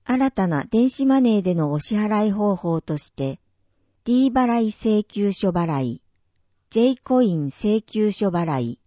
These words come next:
エーユーペイ請求書支払いを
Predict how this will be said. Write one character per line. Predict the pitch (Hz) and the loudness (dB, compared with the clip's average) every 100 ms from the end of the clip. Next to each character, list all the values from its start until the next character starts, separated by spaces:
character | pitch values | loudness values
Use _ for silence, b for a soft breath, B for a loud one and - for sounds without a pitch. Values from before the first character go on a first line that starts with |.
| _ _ _ _ _ _ _ | _ _ _ _ _ _ _
エ | 240 277 | 4 6
ー | 269 | 4
ユ | 269 262 | 4 2
ー | |
ペ | 247 240 | 2 0
イ | 185 135 _ _ _ | 0 -2 _ _ _
請 | _ 240 233 | _ 2 2
求 | - - 208 | 0 -4 -4
書 | 196 196 | -4 -6
支 | 185 180 | -6 -4
払 | 175 147 117 | -4 -2 -4
い | 117 - _ _ _ | -6 -10 _ _ _
を | 143 147 | -6 -6